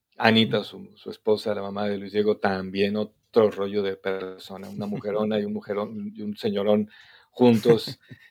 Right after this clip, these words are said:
Speaker 1: Y obviamente, pues, ahí estamos viendo el fruto de esa, de, de, de esa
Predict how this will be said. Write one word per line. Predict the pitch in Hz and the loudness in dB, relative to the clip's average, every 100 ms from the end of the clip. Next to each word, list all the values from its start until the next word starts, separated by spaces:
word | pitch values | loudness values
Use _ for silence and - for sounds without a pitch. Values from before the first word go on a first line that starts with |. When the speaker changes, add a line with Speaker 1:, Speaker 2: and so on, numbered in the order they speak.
| _ | _
Speaker 1:
Y | 110 | 8
obviamente, | 113 120 123 117 110 117 127 | 10 10 8 6 4 2 0
pues, | 98 - | -4 0
ahí | 101 | 0
estamos | 98 117 107 | 4 4 6
viendo | 104 107 | 6 4
el | 107 | 4
fruto | - 107 104 101 | 2 -4 4 4
de | 101 | 4
esa, | - 104 98 | 0 -2 -2
de, | 104 - | -10 -16
de, | 101 101 101 | -8 -8 -8
de | 110 98 | -14 -14
esa | - 101 90 | -8 -8 -8